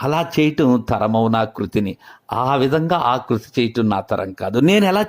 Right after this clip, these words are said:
చేశాను దీన్ని? ఊహను చేస్తే మరి నేను ఈ కృతిని,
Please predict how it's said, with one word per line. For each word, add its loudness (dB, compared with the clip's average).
చేశాను 0
దీన్ని? 0
ఊహను 2
చేస్తే 0
మరి 0
నేను -4
ఈ 4
కృతిని, -6